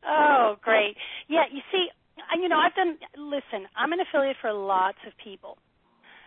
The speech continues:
But the people that I just, like, my soul sings, and I just swear I'm humming when I partner with them, those are my juicy joint ventures. And I've, and I've noticed certain things, um, about those people.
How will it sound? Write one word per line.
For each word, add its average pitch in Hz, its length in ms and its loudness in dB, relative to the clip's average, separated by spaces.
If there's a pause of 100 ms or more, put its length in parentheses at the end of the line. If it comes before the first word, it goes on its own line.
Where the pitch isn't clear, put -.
(180)
But 240 200 2
the 254 80 -6 (120)
people 359 380 2
that 247 240 6
I 240 260 2
just, 240 220 -8
like, 214 180 -2
my 196 160 -4 (140)
soul 240 320 -2 (100)
sings, 208 400 -8
and 208 120 -4
I 202 80 -2
just 226 160 -10 (100)
swear 269 220 4
I'm 277 180 4
humming 240 500 0
when 185 140 0
I 185 100 2
partner 185 400 -6
with 165 220 -14
them, 170 240 -12 (480)
those 294 220 2
are 311 80 0
my 254 120 0
juicy 220 400 -14
joint 196 280 -10
ventures. 190 320 -8
And 202 100 -2
I've, 214 220 2
and 240 180 2
I've 269 220 2
noticed 285 420 0 (160)
certain 233 300 -2 (120)
things, 202 380 -8 (580)
um, 202 360 -4 (260)
about 208 460 2
those 196 160 -6 (180)
people. 202 320 -16